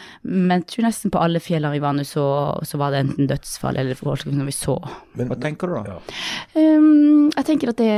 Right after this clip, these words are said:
Speaker 1: det er en del av gamet, og alle vi vet det, og så er det en påminnelse om at det ikke er ufarlig, det som vi driver på med.
Speaker 2: Blir du aldri redd?
Speaker 1: Eh, ve-, veldig, veldig sjeldent. Og så har jeg hatt et par opplevelser. Eh, vi hadde en på Annapurna nå, som kanskje er verdens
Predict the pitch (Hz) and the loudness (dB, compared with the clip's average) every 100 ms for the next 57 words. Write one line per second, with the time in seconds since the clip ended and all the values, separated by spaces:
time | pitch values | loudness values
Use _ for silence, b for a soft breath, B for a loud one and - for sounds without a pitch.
0 | 202 214 196 175 170 160 151 151 156 175 | -2 0 2 2 2 2 2 2 2 4
1 | 240 160 156 143 147 143 147 - - 277 | 4 2 2 -2 -2 0 -2 -2 -2 -2
2 | - 170 147 143 160 143 131 139 - 143 | 0 0 0 0 2 2 0 -2 -4 -2
3 | 139 139 - 139 - _ - - 131 147 | 0 0 -4 -6 -12 _ -8 -4 -4 -4
4 | 131 127 117 131 156 - 156 139 123 127 | -4 -4 -4 -4 -6 -4 -4 -2 -2 -4
5 | 131 135 - 151 - 175 B B B _ | -4 -4 -4 -4 -2 -6 B B B _
6 | _ _ - - 65 101 107 131 98 113 | _ _ -18 -14 -10 -6 -4 -4 -6 -6
7 | - 220 - - B B B B B B | -6 -6 -10 -12 B B B B B B
8 | B - 262 269 262 - - _ _ 180 | B 0 2 4 2 0 -12 _ _ -6
9 | - - - 175 156 135 - 123 - 87 | -4 -6 -2 0 0 -4 -8 -8 -8 -8
10 | - 117 - 151 151 165 165 - 156 147 | -4 -4 -2 -2 0 -2 0 2 2 2
11 | - 139 - 147 - 143 127 - 131 127 | -2 -2 -2 -4 -2 -2 -4 -4 -2 -2
12 | - - - 139 - 165 143 135 143 151 | -4 -6 -4 -4 -4 0 2 0 0 -2
13 | 143 143 139 143 143 135 156 147 139 139 | -2 0 0 0 -2 0 0 0 0 0
14 | 160 175 156 139 139 139 - 139 | 0 0 -2 -2 -2 -4 -2 -4